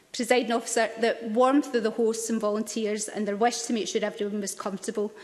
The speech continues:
was heartwarming, with every one of them extending invites to the whole team, urging them to return once covid had passed, to fully experience their won-, their wonderful country and culture in all its richness,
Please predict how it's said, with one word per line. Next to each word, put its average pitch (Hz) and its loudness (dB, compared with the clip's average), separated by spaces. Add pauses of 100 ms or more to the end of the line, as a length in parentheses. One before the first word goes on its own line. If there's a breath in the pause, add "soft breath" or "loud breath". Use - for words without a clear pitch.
(240 loud breath)
was 214 -4
heartwarming, 233 2 (380 loud breath)
with 226 -2
every 254 4
one 226 2
of 226 -4
them 233 2
extending 214 0
invites 208 -2
to - -14
the 214 -6
whole 214 -2
team, 220 -4 (640 loud breath)
urging 262 4
them 240 0
to 240 -4
return 214 0
once 214 0
covid 220 0
had - -8
passed, - -6 (340 soft breath)
to - -2
fully 247 6
experience 214 -2
their 214 -2
won-, 202 -2 (100)
their 208 0
wonderful 233 0
country 196 -4
and 220 -6
culture 208 -2
in 202 -6
all 196 -2
its 185 -6
richness, - -6